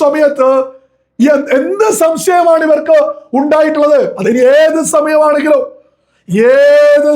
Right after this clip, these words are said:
സമയത്തും ഒരു സ്ത്രീയും ഒരു, ഒരു പുരുഷനും സംസാരിക്കുന്നതിൽ അവർക്ക് പ്രശ്നമില്ലാത്തിടത്തോളം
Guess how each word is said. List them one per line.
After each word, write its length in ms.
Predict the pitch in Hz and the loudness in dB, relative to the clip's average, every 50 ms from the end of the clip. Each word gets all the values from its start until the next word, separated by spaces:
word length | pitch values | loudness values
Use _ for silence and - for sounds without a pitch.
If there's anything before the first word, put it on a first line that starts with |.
| 285 277 | -2 -2
സമയത്തും 580 | 294 269 269 285 285 285 269 269 277 285 277 240 - - - - _ _ - 202 247 | -2 -2 -2 0 0 0 0 0 0 0 0 0 -2 -6 -12 -20 _ _ -4 -2 0
ഒരു 140 | 277 285 269 - - | 0 0 -2 -4 -4
സ്ത്രീയും 540 | - - 247 247 269 277 277 285 285 254 196 - - - _ _ _ _ _ - 214 | -6 -4 -2 -2 0 0 2 0 0 0 -2 -6 -12 -18 _ _ _ _ _ -2 0
ഒരു, 140 | 262 294 294 294 269 156 - - - - _ _ - 262 269 262 - 285 | 0 2 2 2 2 0 -2 -4 -10 -16 _ _ -2 0 0 0 0 0
ഒരു 100 | 302 294 - 262 | 0 0 0 0
പുരുഷനും 460 | 285 294 285 269 320 320 302 262 202 170 - - _ _ _ - - - | 0 0 0 0 0 0 0 0 -2 -4 -10 -16 _ _ _ -10 -6 -4
സംസാരിക്കുന്നതിൽ 960 | 262 262 - - 302 294 302 302 302 302 302 302 285 277 294 285 294 285 233 185 - - - - _ - 240 254 | -4 -4 -2 -2 -2 0 0 0 0 -2 -2 -2 -2 -2 0 0 0 0 -2 -4 -6 -10 -20 -18 _ -4 -2 -2
അവർക്ക് 400 | 277 277 294 330 330 339 - - 330 330 | 0 2 2 0 0 0 -2 -4 -2 0
പ്രശ്നമില്ലാത്തിടത്തോളം 1400 | 311 294 - - 339 320 311 302 294 302 302 302 311 302 - - 320 320 320 320 - 330 302 311 311 302 311 | 0 0 -2 -2 -2 -2 0 0 0 0 0 0 0 -2 -2 0 0 0 0 -2 -2 -2 0 0 0 0 0